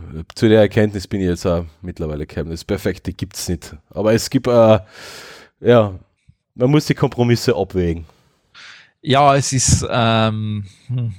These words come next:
Speaker 2: ja, es, es ist schwierig, sagen wir so. Also wenn sich Microsoft und vielleicht Apple und Linux einmal zusammensetzen würden,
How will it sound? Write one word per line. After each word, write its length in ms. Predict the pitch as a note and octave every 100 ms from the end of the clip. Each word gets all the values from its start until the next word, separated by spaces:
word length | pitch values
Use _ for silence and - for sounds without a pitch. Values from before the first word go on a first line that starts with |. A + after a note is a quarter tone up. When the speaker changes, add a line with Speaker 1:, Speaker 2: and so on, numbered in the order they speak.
| A2
Speaker 2:
ja, 300 | A2 A2 G#2
es, 160 | G#2+
es 280 | - - -
ist 100 | -
schwierig, 420 | - A2 G2+ F#2+ -
sagen 200 | D3 D3
wir 80 |
so. 280 | A#2+ C3+ B2+
Also 300 | A2+ A2 A#2+
wenn 160 | A#2 A#2+
sich 240 | - A2
Microsoft 640 | A2+ A#2+ - A2+ B2 G#2+ A2
und 140 | G#2
vielleicht 480 | - A2 G#2+ G#2+ - _ - _ _ _ _
Apple 420 | A#2+ A2+ A#2+ A2+
und 240 | - G#2+ G#2
Linux 480 | A2 A#2+ A2+ - A2
einmal 400 | G#2+ A2 G#2+ G#2
zusammensetzen 920 | - A2+ A2 G#2 - - A2 - A#2 G#2
würden, 420 | G#2+ G#2+ G#2 G2+